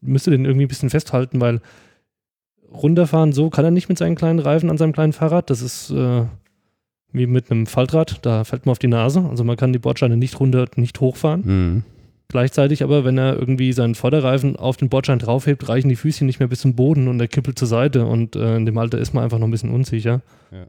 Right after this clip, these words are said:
Speaker 1: Und ich merke halt jedes Mal, was das für eine Katastrophe wäre. Und ich bin froh, dass dann die Fahrradstraße ist, aber an anderen Stellen ist es halt einfach die Katastrophe. Das heißt,
Speaker 2: Ja.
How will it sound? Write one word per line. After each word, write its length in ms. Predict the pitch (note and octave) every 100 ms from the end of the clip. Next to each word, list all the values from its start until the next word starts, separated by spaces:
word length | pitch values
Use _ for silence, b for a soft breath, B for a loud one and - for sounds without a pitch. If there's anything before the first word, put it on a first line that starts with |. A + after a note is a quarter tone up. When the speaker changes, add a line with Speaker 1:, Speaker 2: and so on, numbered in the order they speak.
| _
Speaker 1:
Und 120 | - A#2+
ich 100 | -
merke 220 | A2+ C3
halt 120 | A2+
jedes 220 | A#2 B2+
Mal, 360 | C3 B2+ B2 - -
was 240 | A2 A2
das 140 | D3+ -
für 120 | B2+
eine 100 | A#2+
Katastrophe 640 | A#2+ A2 - D3 D#3+ A#2+
wäre. 360 | A2 A2 A2 C#3
Und 200 | C3+ A#2 _ _ _ _ _ _ -
ich 160 | A#2+
bin 100 | -
froh, 160 | - C3
dass 140 | B2+
dann 100 | B2+
die 80 | A2+
Fahrradstraße 580 | - D3 D#3+ - A2 A#2
ist, 120 | B2
aber 160 | B2 A2+
an 100 | A2
anderen 240 | C3 D3
Stellen 380 | - A2 A2+ A#2
ist 120 | D3
es 160 | D#3 A#2
halt 120 | G#2+
einfach 180 | A2+ A2
die 80 | A#2
Katastrophe. 500 | A#2+ A#2 B2 A2+ A#2
Das 140 | A2
heißt, 220 | A#2+
Speaker 2:
Ja. 80 | A#2